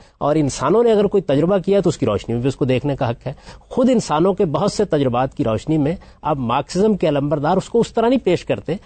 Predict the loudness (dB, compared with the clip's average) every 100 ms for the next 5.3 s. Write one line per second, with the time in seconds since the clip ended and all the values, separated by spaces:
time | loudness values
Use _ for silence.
0 | -4 -2 0 0 2 2 0 0 0 0
1 | 0 0 -2 0 0 2 2 0 0 -2
2 | 0 -4 0 0 0 -2 -4 -4 -4 -4
3 | -2 0 0 -4 -8 -4 -2 0 2 2
4 | 0 0 0 -4 -2 -4 0 -2 0 0
5 | 0 0